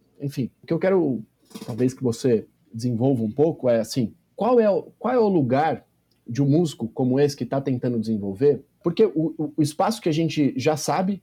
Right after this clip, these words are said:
né, do tipo, ah, a pessoa é X, a pe-, o artista é Y, então isso já o coloca para além da música, já o coloca num,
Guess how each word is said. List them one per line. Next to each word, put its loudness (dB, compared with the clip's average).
né, -2
do -2
tipo, 0
ah, -2
a -6
pessoa 2
é 2
X, 0
a -6
pe-, -4
o -2
artista 0
é 0
Y, 2
então 2
isso 2
já 0
o 2
coloca 2
para 2
além 4
da 2
música, 2
já 0
o 2
coloca 2
num, 0